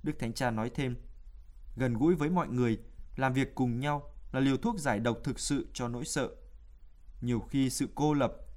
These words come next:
cảm thấy sai lầm, gặp vấn đề và không tìm được sự giúp đỡ, có thể dẫn đến khủng hoảng, làm cho đời sống tinh thần bị ảnh hưởng.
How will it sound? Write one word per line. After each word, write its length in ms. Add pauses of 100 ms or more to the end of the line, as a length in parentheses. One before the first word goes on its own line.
(120)
cảm 200
thấy 140
sai 260
lầm, 220 (360)
gặp 200
vấn 220
đề 300
và 80
không 220
tìm 160
được 160
sự 200
giúp 240
đỡ, 220 (520)
có 100
thể 200
dẫn 180
đến 160
khủng 260
hoảng, 280 (320)
làm 200
cho 160
đời 160
sống 240
tinh 220
thần 280
bị 120
ảnh 240
hưởng. 200